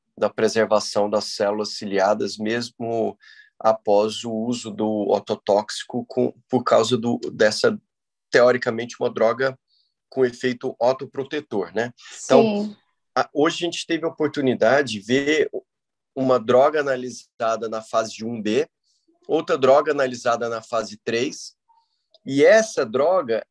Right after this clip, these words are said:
Speaker 1: é, ela também é promissora, mas a mais, é, é um estudo ainda mais precursor, que é um estudo em animais, né? Ainda sequer foi pra,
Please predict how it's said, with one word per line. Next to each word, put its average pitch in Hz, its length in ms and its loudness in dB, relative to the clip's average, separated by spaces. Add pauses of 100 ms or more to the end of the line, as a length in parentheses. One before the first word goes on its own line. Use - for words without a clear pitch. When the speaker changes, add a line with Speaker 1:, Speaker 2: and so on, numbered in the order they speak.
(160)
Speaker 1:
é, 143 340 2
ela 139 180 2
também 190 300 -2
é 196 40 -2
promissora, 165 640 -4
mas 156 260 -2
a 226 100 2
mais, 220 760 -4 (520)
é, 147 360 2
é 151 80 4
um 165 120 -2
estudo 190 600 -2
ainda 202 260 6
mais 214 300 2
precursor, 220 720 0
que 127 100 -6
é 120 40 0
um 120 60 -2
estudo 185 680 0 (300)
em 160 180 4
animais, 165 540 4
né? 113 180 -10 (960)
Ainda 131 420 2
sequer - 640 0
foi 160 280 0
pra, 156 500 2